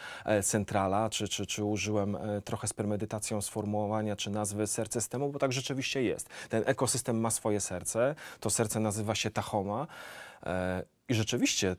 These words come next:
m, tak jest, że ono występuje w różnych wersjach, ze względu na to, że mamy wersję taką bardzo estetyczną, ładną, którą możemy sobie,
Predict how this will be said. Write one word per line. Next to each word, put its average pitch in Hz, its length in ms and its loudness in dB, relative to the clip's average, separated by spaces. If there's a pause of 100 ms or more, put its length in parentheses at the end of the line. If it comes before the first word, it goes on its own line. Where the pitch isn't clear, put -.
m, 107 120 0
tak 117 260 0
jest, 113 120 -2
że 117 140 2
ono 117 160 2
występuje 120 540 2
w 95 120 0
różnych 120 380 4
wersjach, 85 500 -4
ze 104 120 0
względu 113 360 0
na 107 160 2
to, 110 200 0
że 101 160 0
mamy 101 280 2
wersję 98 500 0
taką 87 500 -6
bardzo 101 320 2
estetyczną, 98 720 -2
ładną, 98 380 0
którą 98 240 -2
możemy 92 360 -2
sobie, 95 380 0